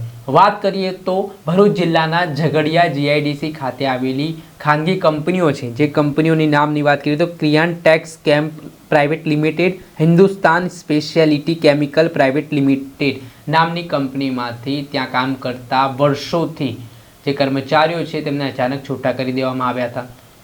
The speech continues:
આ મામલાને લઈને આ કર્મચારીઓ દ્વારા ધારાસભ્ય ચૈતર વસાવાનો સંપર્ક કર્યો હતો. ત્યારે આ ઘટનાક્રમના સંદર્ભમાં ડેડિયાપાડાના ધારાસભ્ય ચૈતર વસાવા છે, તે ભરૂચના ઝઘડિયા જી આઈ ડી સી ખાતે પહોંચ્યા હતા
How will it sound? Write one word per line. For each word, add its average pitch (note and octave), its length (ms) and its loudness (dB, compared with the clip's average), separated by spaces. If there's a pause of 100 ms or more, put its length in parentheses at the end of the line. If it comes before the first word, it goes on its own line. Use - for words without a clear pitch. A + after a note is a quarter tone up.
(140)
આ B2+ 80 -4
મામલાને D#3+ 460 0
લઈને D3 460 -2 (440)
આ C#3 160 6
કર્મચારીઓ D3 580 -2
દ્વારા C#3+ 280 2
ધારાસભ્ય C3 460 -4
ચૈતર B2+ 320 -2
વસાવાનો B2 460 -2
સંપર્ક A#2 580 -8
કર્યો A2+ 180 -8
હતો. A2 160 -12 (580)
ત્યારે C3+ 220 2
આ C#3+ 100 6
ઘટનાક્રમના C3 800 -6
સંદર્ભમાં C3 720 0 (480)
ડેડિયાપાડાના F3+ 640 4
ધારાસભ્ય D#3 480 4
ચૈતર D3+ 320 2
વસાવા D3+ 480 4
છે, C3+ 220 -4
તે C3+ 120 -2
ભરૂચના C3 800 -4
ઝઘડિયા C3 580 -2
જી B2+ 140 -2
આઈ B2 100 -2
ડી B2+ 120 -6
સી B2+ 140 -14
ખાતે B2 260 -8
પહોંચ્યા C3 480 -2
હતા C#3 220 -4